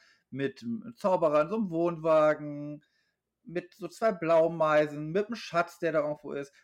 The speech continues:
Und das ist alles ganz süß und toll. Und es ist halt nicht so eine Scheiße wie Paw Patrol oder sowas auf Steroiden, Zucker, keine Ahnung, was da noch für 'n Schrott gibt, ey. Also ehrlich, wirklich was Anständiges, wo man als Kind, wo man ein Kind mit hinnehmen kann und sagen kann: „Okay,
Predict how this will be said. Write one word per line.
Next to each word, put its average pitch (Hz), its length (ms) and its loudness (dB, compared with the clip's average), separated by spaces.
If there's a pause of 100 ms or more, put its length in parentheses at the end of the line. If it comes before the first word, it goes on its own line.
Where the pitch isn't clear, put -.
(140)
Und 123 100 -12
das 131 80 -14
ist 147 100 -12
alles 156 260 -2
ganz 147 260 -2
süß 151 300 -4
und 131 180 -10
toll. 156 360 2
Und 131 360 -6 (360)
es 135 100 -14
ist 156 140 -12
halt 170 140 -10
nicht 180 120 -8
so 180 80 -6
eine 170 100 -6
Scheiße 151 440 -10
wie 151 100 -4
Paw 143 320 -6
Patrol 139 600 -2
oder 139 180 -2
sowas 143 380 -2 (640)
auf - 480 0
Steroiden, 170 760 -2
Zucker, 165 500 2
keine 156 300 0
Ahnung, 156 160 -2
was 156 120 -6
da 156 60 -10
noch 160 180 -2
für 165 80 -8
'n 143 40 -10
Schrott - 360 -8
gibt, - 260 -10
ey. 127 120 0
Also 131 200 -4
ehrlich, 151 380 -2
wirklich 160 240 -6
was 156 260 0
Anständiges, 180 680 -2
wo 156 60 -6
man 156 120 -2
als 143 160 -6
Kind, 185 340 -4 (260)
wo 139 100 -10
man 139 60 -6
ein - 40 -14
Kind 196 180 0
mit 190 140 -6
hinnehmen 170 240 -6
kann 156 160 2
und 143 60 -8
sagen 151 180 0
kann: 143 180 -4
„Okay, 180 440 -6